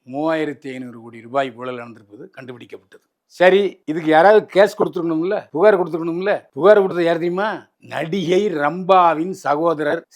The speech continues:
சீனிவாசலு வெங்கடேஸ்வர ராவ். ரம்பாவின் சகோதரர் தான் இதை ஆதாரபூர்வமாக புகார் கொடுத்திருக்காரு. அதன் பேர்ல எம் எல் ஏ பாஸ்கர் ரெட்டி, அவருடைய உதவியாளர் வெங்கடேஸ்வரு ஆகியோர்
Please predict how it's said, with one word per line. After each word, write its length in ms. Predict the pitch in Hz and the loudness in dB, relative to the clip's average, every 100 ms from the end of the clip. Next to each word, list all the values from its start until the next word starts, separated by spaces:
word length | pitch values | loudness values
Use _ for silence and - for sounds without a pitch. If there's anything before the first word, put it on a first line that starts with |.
| - | -6
சீனிவாசலு 920 | 226 233 220 190 175 156 147 151 175 - | -2 0 2 4 4 2 -2 -4 -4 -8
வெங்கடேஸ்வர 400 | 160 170 165 147 | -8 -2 -2 -2
ராவ். 240 | 127 - - | -6 -8 -8
ரம்பாவின் 440 | 143 180 202 190 180 | -4 4 4 4 0
சகோதரர் 480 | 160 160 165 151 | -2 0 0 -2
தான் 140 | 151 196 | -2 -2
இதை 160 | 165 151 135 - - | -2 -4 -6 -8 -2
ஆதாரபூர்வமாக 920 | 160 160 160 143 147 143 139 139 185 _ _ | 0 0 -2 -4 -6 -6 -8 -10 -12 _ _
புகார் 300 | 143 156 123 | 0 0 -2
கொடுத்திருக்காரு. 340 | 113 110 101 _ | -10 -18 -20 _
அதன் 360 | - 175 214 180 | 0 2 2 2
பேர்ல 400 | 180 175 196 214 - _ _ | 2 4 2 0 -6 _ _
எம் 200 | - 165 | -10 -6
எல் 160 | 175 170 | -4 -4
ஏ 360 | 165 147 - _ _ _ 131 | -4 -6 -10 _ _ _ -2
பாஸ்கர் 400 | 156 156 - 139 | 0 0 -6 -8
ரெட்டி, 380 | 135 120 151 170 _ | -8 -8 -8 -8 _
அவருடைய 440 | - 151 147 143 139 | -4 -2 -2 -6 -6
உதவியாளர் 580 | 151 147 143 135 127 - | -4 -2 -2 -4 -6 -10
வெங்கடேஸ்வரு 720 | 143 139 143 131 127 127 127 _ _ _ _ _ - | -10 -8 -8 -10 -16 -16 -18 _ _ _ _ _ -4
ஆகியோர் 600 | 143 151 156 156 120 | -2 0 -2 -4 -6